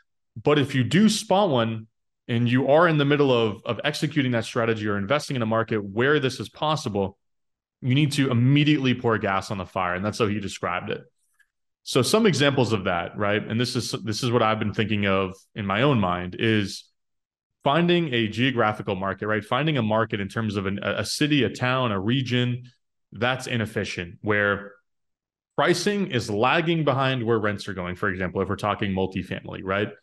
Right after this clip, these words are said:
Where pricing is a few years behind, catching up to where the rents have gone in that market, and the overall broader marketplace has not caught on to that.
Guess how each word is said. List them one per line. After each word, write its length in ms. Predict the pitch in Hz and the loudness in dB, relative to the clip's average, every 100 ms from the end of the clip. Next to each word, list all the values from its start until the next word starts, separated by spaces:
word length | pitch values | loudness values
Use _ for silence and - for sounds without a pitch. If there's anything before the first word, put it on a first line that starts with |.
| _ _ _ _ - | _ _ _ _ -8
Where 100 | - | -4
pricing 440 | - 151 151 160 | 0 0 2 0
is 200 | 123 - | 0 0
a 100 | 131 | -4
few 380 | - 147 165 165 | -4 0 4 4
years 380 | 131 143 135 104 | 4 2 2 0
behind, 680 | 113 - 107 123 180 190 - _ _ _ _ | -2 -2 -2 -2 -4 -6 -8 _ _ _ _
catching 540 | 165 190 - 180 151 | 0 0 2 2 2
up 300 | 127 127 - | 0 -2 -6
to 220 | - 123 101 | -4 -2 0
where 320 | 104 135 156 | 2 4 6
the 120 | 123 | 4
rents 240 | 113 113 | 2 0
have 140 | 117 101 | -2 0
gone 180 | 101 101 | 0 0
in 80 | |
that 140 | 92 98 | -2 -2
market, 340 | 120 151 175 | -2 -2 -2
and 120 | 123 | -2
the 140 | 127 127 | -2 0
overall 800 | 123 147 151 135 117 113 113 - _ _ | 0 0 2 2 4 4 0 -4 _ _
broader 540 | - 107 110 120 147 139 | -18 -6 2 4 4 4
marketplace 640 | 113 110 110 - 110 104 | 2 0 -4 -4 -4 -2
has 180 | 110 90 | -4 -4
not 400 | 101 107 113 - | -2 -2 -2 -4
caught 220 | 110 104 | -4 -2
on 200 | 92 92 | -2 -4
to 100 | 98 | -6
that. 220 | - - | -8 -8